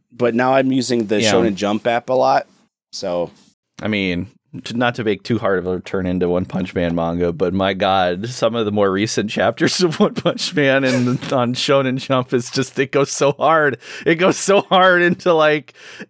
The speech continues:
Speaker 2: M-rated, like, body horror that it's just crazy. Like, I was just not expecting it at all. Hero knows. <laughs> Anyway,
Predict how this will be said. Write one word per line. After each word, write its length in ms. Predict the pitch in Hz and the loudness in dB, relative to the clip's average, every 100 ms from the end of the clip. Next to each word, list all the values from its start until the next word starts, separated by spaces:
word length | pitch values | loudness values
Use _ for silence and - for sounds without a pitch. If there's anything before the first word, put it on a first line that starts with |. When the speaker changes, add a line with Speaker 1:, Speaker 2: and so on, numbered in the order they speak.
| - | 0
Speaker 2:
M-rated, 840 | 139 151 156 151 147 147 143 131 | 2 4 4 4 4 4 4 2
like, 420 | 131 123 117 127 | 2 2 2 -2
body 420 | 117 120 120 120 123 | 0 2 2 0 -2
horror 600 | 123 113 104 95 95 107 | 0 2 4 4 2 2
that 400 | 107 101 101 _ - 190 _ _ _ _ - | 4 4 2 _ -20 -20 _ _ _ _ -4
it's 180 | 127 107 | -4 -2
just 160 | 107 | -6
crazy. 640 | - 90 82 80 80 85 123 | -4 -2 -2 -2 -2 -2 0
Like, 160 | - 107 | 0 2
I 80 | 101 | 4
was 140 | 101 | 2
just 180 | 101 98 | 0 -2
not 200 | 98 87 | 0 0
expecting 840 | 92 - 87 82 90 85 82 107 - - - | -2 -4 -4 -4 -2 -4 -2 -6 -8 -14 -4
it 160 | 90 | -2
at 120 | 82 82 | 0 -2
all. 380 | 78 80 117 - _ _ _ - | -2 -2 -4 -6 _ _ _ -2
Hero 220 | 110 87 | 0 0
knows. 520 | 82 82 82 - - _ _ _ _ - | -2 -4 -4 -6 -14 _ _ _ _ -10
<laughs> 60 | 240 - - - - - - - | -8 -8 -10 -20 -20 -20 -20 -6
Anyway, 460 | 175 120 202 117 | -4 -2 -2 -4